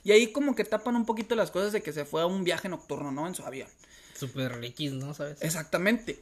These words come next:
Speaker 1: Pero ahora, también algo que no hemos platicado es de la hija mayor de Akim,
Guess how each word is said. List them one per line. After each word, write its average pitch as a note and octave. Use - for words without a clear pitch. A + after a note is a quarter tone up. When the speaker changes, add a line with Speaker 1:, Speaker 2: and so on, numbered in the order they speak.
Speaker 1:
Pero B3
ahora, A#3
también A3
algo C4
que D4
no D4
hemos D4
platicado G#3+
es G#3+
de F#3
la F#3+
hija C4+
mayor F#3+
de F3+
Akim, B3+